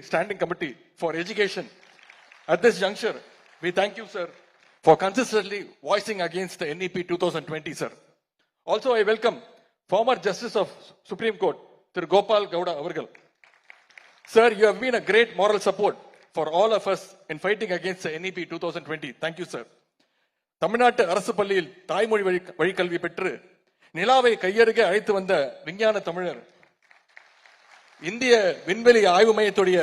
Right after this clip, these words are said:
முன்னாள் இயக்குனர் பத்மஸ்ரீ திரு மயில்சாமி அண்ணாதுரை அவர்களையும் வருக வருக என வரவேற்கின்றேன்.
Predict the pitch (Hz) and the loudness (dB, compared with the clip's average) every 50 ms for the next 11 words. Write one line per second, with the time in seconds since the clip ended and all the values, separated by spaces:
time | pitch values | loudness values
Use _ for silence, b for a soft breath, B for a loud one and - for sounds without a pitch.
0 | 147 147 160 185 208 220 208 202 180 147 160 185 180 196 190 170 135 113 - - | 2 0 -4 0 4 4 4 4 2 0 -4 -2 -2 0 0 -2 -2 -4 -8 -16
1 | - - b b b b b b b b _ 160 185 185 233 233 - - 226 202 | -20 -20 b b b b b b b b _ -2 0 2 0 0 0 0 -2 -2
2 | - 202 180 156 156 185 226 247 - 220 214 208 196 170 165 180 208 208 202 190 | -2 -4 -2 0 2 2 2 2 2 2 0 2 0 -2 0 2 4 4 4 2
3 | 190 180 170 175 175 180 185 190 185 180 156 165 190 190 190 175 165 165 165 170 | 0 -2 -4 -4 -4 -4 -4 -6 -8 -4 -2 -2 0 2 2 2 2 0 0 -2
4 | 165 147 135 143 165 160 156 156 - 160 139 - - - | -2 -2 -2 -2 -2 -2 -4 -4 -4 -6 -6 -6 -8 -10